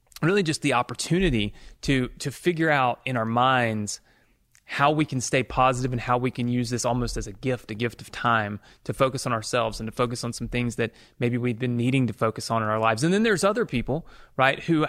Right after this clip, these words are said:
are, are constantly focused on the negative, right? And, and w-, with this edition of the podcast, what I wanna do is try to help you, if you're in that negative state of mind, jump over here to the positive state of mind. Remember this, we can't control the things around us, but remember,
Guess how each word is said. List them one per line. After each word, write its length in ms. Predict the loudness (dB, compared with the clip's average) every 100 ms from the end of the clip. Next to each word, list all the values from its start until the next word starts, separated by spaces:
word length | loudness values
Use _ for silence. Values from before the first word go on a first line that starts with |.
| 0
are, 300 | 2 2 2
are 140 | -2 -2
constantly 440 | 0 0 0 -4
focused 380 | 0 0 0 -2
on 80 | -2
the 80 | 0
negative, 580 | 2 2 2 -2 -4
right? 300 | 0 2 0 -4 -20 -20 -4
And, 360 | 2 4 2 0 0
and 260 | 0 0 -6 -14
w-, 300 | -10 -8 -4
with 160 | 0
this 180 | 2 2
edition 300 | 2 0 0
of 60 | -2
the 60 |
podcast, 440 | 2 2 2 -2 2
what 80 |
I 60 | 2
wanna 160 | 2 2
do 80 |
is 60 | 0
try 120 | -2
to 60 | -4
help 340 | 0 0 0
you, 220 | 0 0 -2 -10 -4
if 120 | 0
you're 120 | 2
in 80 | 4
that 180 | 2 2
negative 320 | 4 4 2
state 220 | 2 2
of 60 | 4
mind, 320 | 4 4 0 -6 -6
jump 280 | 0 2 2
over 160 | 0 0
here 180 | -2
to 80 | -2
the 80 | -4
positive 440 | 0 0 0 -2
state 200 | -6 -4
of 60 | -4
mind. 260 | -6 -8 -2
Remember 320 | 2 2 2
this, 220 | -2 -8 -14 -20 -8
we 200 | -2 0
can't 500 | 0 -2 0 0 -4
control 560 | -4 -4 0 0 2 0
the 100 | -4
things 380 | 0 2 2 0
around 480 | 2 4 4 2 -2
us, 260 | -8 -12 -14 -8 -2
but 100 | 2
remember, 600 | 4 4 4 2 0